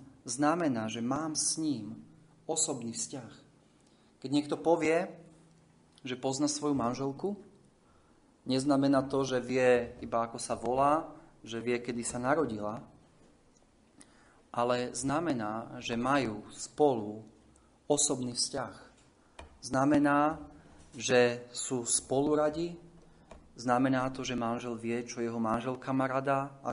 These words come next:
čo manželka vie, čo jeho manžel má rád.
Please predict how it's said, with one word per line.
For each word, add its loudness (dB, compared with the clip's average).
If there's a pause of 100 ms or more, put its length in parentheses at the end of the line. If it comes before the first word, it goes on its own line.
čo -2 (400)
manželka -4
vie, -4
čo -8
jeho -6
manžel -4
má -4
rád. -12